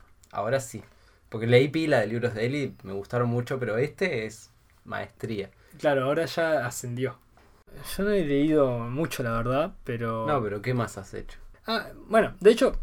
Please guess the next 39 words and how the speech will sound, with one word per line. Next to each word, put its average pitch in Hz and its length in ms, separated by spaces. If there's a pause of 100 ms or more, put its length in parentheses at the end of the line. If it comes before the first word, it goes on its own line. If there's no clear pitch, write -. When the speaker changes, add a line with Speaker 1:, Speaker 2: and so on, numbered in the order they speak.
(140)
Speaker 2:
sí, 151 320
e-, - 200
estoy 156 340
leyendo 156 560 (340)
muy 175 420
austeramente 147 880 (100)
una 143 220
novela 139 340
que 139 80
empecé 123 340
a 135 40
leer 135 280
hace 117 240
dos 139 300
años 165 320 (540)
y - 80
que 135 80
la 123 140
dejé 156 400 (160)
violentamente, 131 680
pero 127 160
violentamente 127 560
la 117 80
dejé. 127 160 (200)
Cuando, 131 420 (500)
en 147 80
el 143 40
momento 214 280
que 196 80
la 135 100
dejé, 180 380
yo - 140
quiero 185 180
que 135 160 (200)
te 139 80
hagas 143 140
esta 131 140
imagen 131 320
mental. 117 500